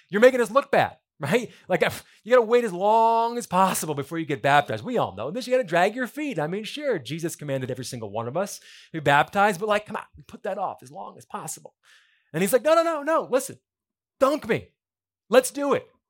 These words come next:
I've seen Jesus. He's changed my life forever. And I wanna tell the world what he's done for me. So get some water and put me in it."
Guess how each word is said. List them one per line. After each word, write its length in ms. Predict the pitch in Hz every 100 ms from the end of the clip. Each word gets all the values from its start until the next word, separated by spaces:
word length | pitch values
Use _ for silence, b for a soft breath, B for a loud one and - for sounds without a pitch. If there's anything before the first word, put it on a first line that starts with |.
| _ _ _ -
I've 180 | 190 202
seen 340 | - 269 262
Jesus. 600 | 226 254 185 123 - - _ _ _ _ _ _ _ b b
He's 180 | 190 -
changed 640 | - 214 233 233 226 - b b
my 220 | 156 170
life 300 | 170 165 165
forever. 440 | - 160 127 98 95 _ _ _ _ _ _ _ _ _
And 120 | 170
I 20 | 190
wanna 180 | 233
tell 240 | 226 190 196
the 80 | 180
world 580 | 143 175 165 113 98 _ _ _ _ _ -
what 180 | 143
he's 160 | 160 139
done 260 | 139 117 104
for 200 | - 92
me. 160 | 110 _ _ _ _ _ _ _ _
So 160 | - -
get 260 | 117 170
some 180 | 175 214
water 420 | 151 117 101 113 _ _ _ _ _ _ _
and 140 | 143 127
put 140 | 127
me 140 | 107 87
in 80 |
it." 100 | 92